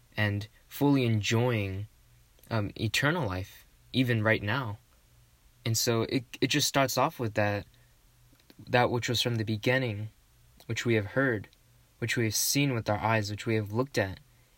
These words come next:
and our hands have touched. This we proclaim concerning the word of life."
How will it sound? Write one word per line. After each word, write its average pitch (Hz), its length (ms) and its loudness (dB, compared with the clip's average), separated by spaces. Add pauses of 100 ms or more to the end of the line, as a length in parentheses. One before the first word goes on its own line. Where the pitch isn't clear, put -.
and 110 100 -2
our 104 100 2
hands 117 260 0
have 107 180 -4
touched. - 520 -6 (640)
This 131 220 0
we 143 100 2
proclaim 113 720 -2 (580)
concerning 113 520 0
the 101 80 -2
word 107 240 0
of 101 140 -6
life." 110 520 -4